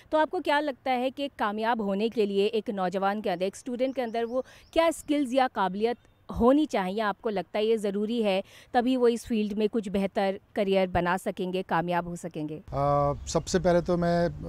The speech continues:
Speaker 2: कहना चाहूँगा कि इंटरेस्ट,
Speaker 1: हम्म।
Speaker 2: अगर, अ-, अगर किसी के पास इंटरेस्ट है पौधों
Speaker 1: हम्म।
Speaker 2: के बारे में और अपनी एग्रीकल्चर के बारे में जानने की,
Speaker 1: बिल्कुल।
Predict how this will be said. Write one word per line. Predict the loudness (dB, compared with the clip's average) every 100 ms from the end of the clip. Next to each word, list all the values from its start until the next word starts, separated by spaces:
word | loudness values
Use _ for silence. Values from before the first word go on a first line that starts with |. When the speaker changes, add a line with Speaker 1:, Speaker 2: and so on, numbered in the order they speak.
| -12 -10
Speaker 2:
कहना | -4 -2
चाहूँगा | 0 -2 0 0 0 -2
कि | -4 -4 -2 -4 -10 -16 -16 -16 -16 -16 -8 -2
इंटरेस्ट, | 0 0 -2 -2 -10 -18 -18 -18 -12 -6
Speaker 1:
हम्म। | -4 -4
Speaker 2:
अगर, | -2 0 0
अ-, | 0 -8 -8
अगर | -4 -2
किसी | -2 -4 -4
के | -4 -4
पास | -2 0 0 -2
इंटरेस्ट | -6 -4 -4 -4
है | 0 0 0 -4 -12 -2
पौधों | -2 0
Speaker 1:
हम्म। | -2
Speaker 2:
के | -4
बारे | -6 -4 -4
में | -4 -4 -6
और | -8 -8
अपनी | -10 -10 -8 -6
एग्रीकल्चर | -6 -6 -8 -8 -6
के | -6
बारे | -8 -8
में | -10
जानने | -10 -6
की, | -4
Speaker 1:
बिल्कुल। | -4 -4 -4